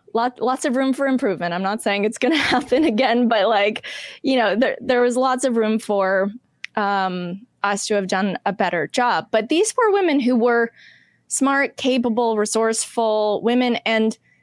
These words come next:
my experience viewing how they behaved, uh, throughout dos was that they thrived, was that they owned their decisions more. They followed through on their commitments more.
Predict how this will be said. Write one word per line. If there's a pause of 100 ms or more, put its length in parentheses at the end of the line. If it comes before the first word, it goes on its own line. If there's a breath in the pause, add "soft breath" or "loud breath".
my
experience (220)
viewing
how
they (500)
behaved, (160)
uh, (480)
throughout
dos
was
that
they
thrived, (680)
was
that
they (1900 soft breath)
owned
their
decisions
more.
They
followed
through
on
their
commitments
more.